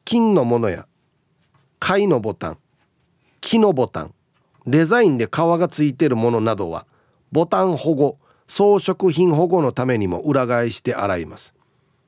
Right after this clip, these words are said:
ヒープーさんが黒いTシャツとジーンズは裏返しして洗われると言われていましたが、色の濃い衣類を裏返さずに洗うと、鎌ずれという衣類同士、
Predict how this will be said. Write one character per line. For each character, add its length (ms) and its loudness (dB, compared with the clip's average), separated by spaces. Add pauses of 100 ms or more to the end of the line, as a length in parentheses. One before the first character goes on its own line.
(160)
ヒ 180 0
ー 40 -6
プ 160 0
ー 20 -2
さ 120 -4
ん 100 -4
が 160 -10 (260)
黒 240 2
い 120 2
T 240 0
シ 80 -2
ャ 40 -2
ツ 80 -8
と 140 0
ジ 140 -2
ー 140 4
ン 40 0
ズ 80 -6
は 180 -6 (220)
裏 240 2
返 220 0
し 100 -6
し 80 -8
て 80 -4
洗 240 0
わ 140 2
れ 80 0
る 80 -2
と 100 -6
言 140 0
わ 100 2
れ 80 -2
て 80 -6
い 80 0
ま 120 -2
し 60 -10
た 140 -6
が、 160 -8 (220)
色 220 4
の 140 2
濃 140 2
い 60 2
衣 220 4
類 120 2
を 180 -2 (200)
裏 180 2
返 220 2
さ 120 -4
ず 120 0
に 80 2
洗 180 -2
う 140 -4
と、 180 -12 (480)
鎌 420 0
ず 200 -2
れ 200 0 (520)
と 160 4
い 120 -4
う 120 -12 (320)
衣 160 2
類 320 4
同 200 4
士、 300 -10